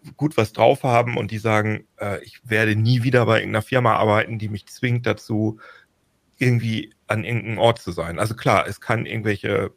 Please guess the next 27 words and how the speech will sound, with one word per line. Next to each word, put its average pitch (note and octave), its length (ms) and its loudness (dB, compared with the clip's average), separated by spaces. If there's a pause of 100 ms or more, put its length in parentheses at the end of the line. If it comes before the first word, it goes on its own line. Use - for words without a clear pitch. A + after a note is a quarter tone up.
(140)
speziellen G2+ 760 -4
Meetings F3+ 440 -2
geben, E3+ 360 0
dann G#2+ 260 -4
fahre - 200 -2
ich - 100 -10
dahin. F#3 580 -4
Das - 200 -8
ist - 160 -12
dann - 140 -2
aber G2+ 260 0
irgendwas F#2+ 380 -6
Geplantes, C3+ 640 -2
so - 120 -10
irgendwas G#2+ 460 -6
N-, C3 200 -6
Nettes. D#3 520 0 (380)
Aber G#2 260 0
ich A2 100 -12
werde A2+ 220 0
jetzt G2+ 260 -4
nicht, C3 300 -6 (400)
ich - 80 -8
werde A#2 180 4
mich A2 240 -6
von A2 180 -2
meinem, G#2 480 0